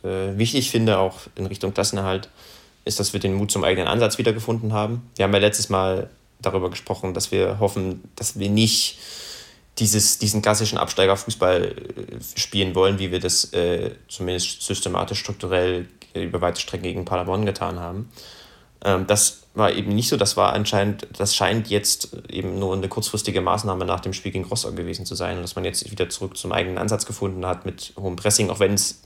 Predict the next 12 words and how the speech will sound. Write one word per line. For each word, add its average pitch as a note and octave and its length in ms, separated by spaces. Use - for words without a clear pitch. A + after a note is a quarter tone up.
ja, F#2+ 340
auch G2+ 100
wenn's F#2+ 400
dieses - 220
Mal F#2+ 100
nicht F#2+ 120
hundert F#2+ 140
Prozent F2+ 260
funktioniert G2+ 360
hat F#2+ 120
am F2+ 100
Anfang. F2+ 320